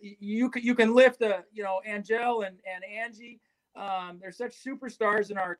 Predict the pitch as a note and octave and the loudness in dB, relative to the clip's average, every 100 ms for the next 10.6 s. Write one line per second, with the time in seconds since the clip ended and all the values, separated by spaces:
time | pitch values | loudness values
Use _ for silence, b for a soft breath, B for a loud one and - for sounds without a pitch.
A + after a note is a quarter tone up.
0 | _ - F#3+ F3+ - G3+ G#3+ A3 A3 G#3+ | _ -10 -8 -8 -8 -4 0 2 0 -6
1 | G3+ F#3 F3+ F3+ E3+ E3 G3+ G#3+ G#3 G#3 | -16 -14 -14 -12 -12 -8 -6 -4 -4 -4
2 | G3+ G3 G#3+ A3 A3 - G#3 - F3 A3 | -6 -8 -6 -4 -6 -10 -18 -18 -14 -10
3 | G#3+ G3+ G3+ G3+ G3+ F#3+ F3+ F#3 F#3 D#3+ | -6 -4 -4 -4 -4 -4 0 0 0 -4
4 | D3+ E3+ E3+ E3+ D3+ C#3+ _ - A3 A#3+ | -6 -6 -6 -6 -8 -10 _ -6 -2 -2
5 | A3 A3 A3 G#3 G#3+ A3+ A3+ - G#3 A3+ | -2 -2 -2 -2 -2 -2 -4 -6 -4 -4
6 | G#3+ G#3 G#3+ A3 A#3 A3 F#3+ F#3 F3+ _ | -4 -6 -6 -4 -4 -8 -10 -10 -12 _
7 | _ _ _ _ _ E3+ A#3 A3+ A3+ - | _ _ _ _ _ _ -8 -4 -6 -6
8 | - G#3+ - - - - - B3 C4+ B3+ | -6 -6 -6 -14 -20 -20 -8 -4 -4 -4
9 | G3+ - B3+ C4+ - G3 F#3+ B3 - - | -8 -4 -4 -4 -10 -10 -6 -6 -6 -8
10 | A3+ G#3 F#3+ A3+ A3 - | -8 -8 -2 0 0 -4